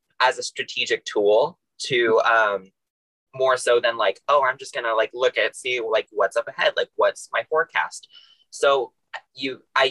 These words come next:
use it as such, but then I'm like, "Okay, what can I do to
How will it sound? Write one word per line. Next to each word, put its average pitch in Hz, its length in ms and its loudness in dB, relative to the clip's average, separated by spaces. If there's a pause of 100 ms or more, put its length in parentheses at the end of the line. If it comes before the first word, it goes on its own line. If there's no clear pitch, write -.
use 190 260 0
it 165 100 2
as 123 180 -2
such, 101 380 -2
but 104 160 -2
then 113 180 0
I'm 107 160 -4
like, 101 280 -4
"Okay, 98 380 0
what 95 480 -2
can 107 120 -10
I 95 120 -4
do 101 180 -8
to 95 120 -18